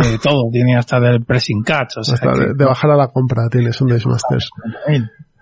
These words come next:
Speaker 2: O sea, Dice Master, nosotros en el club, por ejemplo, tenemos aquí un club, somos de un club aquí en Madrid, tenemos una caja enorme de Dice Masters de Marvel que nadie abre. <laughs>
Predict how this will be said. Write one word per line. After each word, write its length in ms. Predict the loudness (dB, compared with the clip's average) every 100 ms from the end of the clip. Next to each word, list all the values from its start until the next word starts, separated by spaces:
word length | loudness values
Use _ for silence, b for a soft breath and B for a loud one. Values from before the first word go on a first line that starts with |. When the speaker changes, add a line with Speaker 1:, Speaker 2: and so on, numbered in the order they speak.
| B B B B B B B
Speaker 2:
O 40 | -4
sea, 180 | 2
Dice 240 | 4 4 4
Master, 300 | 2 2 2
nosotros 360 | 2 0 2 4
en 100 | 2
el 100 | 2
club, 180 | -2 0
por 120 | 0
ejemplo, 320 | 0 0 0
tenemos 260 | 2 0 -2
aquí 160 | -2
un 100 | -2
club, 360 | 0 0 0 -2
somos 280 | -2 -2 0
de 80 |
un 40 | 0
club 240 | 0 0
aquí 160 | 0 0
en 80 | 0
Madrid, 300 | 2 2 2
tenemos 440 | 2 2 0 0 -2
una 200 | 0 0
caja 280 | -2 0
enorme 460 | 2 2 4 2 2
de 200 | 0 2
Dice 200 | 2 2
Masters 340 | 0 2 0
de 140 | 2 2
Marvel 520 | 2 2 2 0 -4
que 100 | -4
nadie 240 | 0 4 4
abre. 300 | 4 2
<laughs> 80 | 2